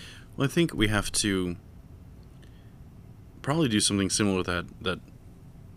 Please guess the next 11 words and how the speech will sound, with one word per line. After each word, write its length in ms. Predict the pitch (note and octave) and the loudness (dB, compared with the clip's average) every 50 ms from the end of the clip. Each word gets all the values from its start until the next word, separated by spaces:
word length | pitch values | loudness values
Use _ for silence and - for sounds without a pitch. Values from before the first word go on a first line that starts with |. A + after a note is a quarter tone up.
| - - - - | -20 -20 -8 -4
is 160 | - G2 - | -2 0 2
necessary 480 | G#2 G2+ F2+ F#2+ G2 - G2 F#2 F2+ F2+ | 4 4 4 4 4 4 6 6 6 6
in 80 | F2 | 4
the 60 | F2+ F2 | 4 4
world 180 | F2 F2 E2+ | 2 2 2
of 80 | E2 E2 | 0 -2
education. 640 | E2 - - - E2+ D#2 - - - - - - - - | -4 -4 -6 -6 -6 -6 -6 -6 -6 -6 -6 -8 -4 -2
So 340 | - - G#2 G2 G2 F#2+ E2+ - - | 2 4 6 6 6 4 2 0 2
when 180 | G#2 A2 A2+ | 4 6 6
I 80 | A2+ A2 | 8 8
would 320 | G#2+ G#2 G2+ F#2 G2 - | 6 6 6 4 2 -2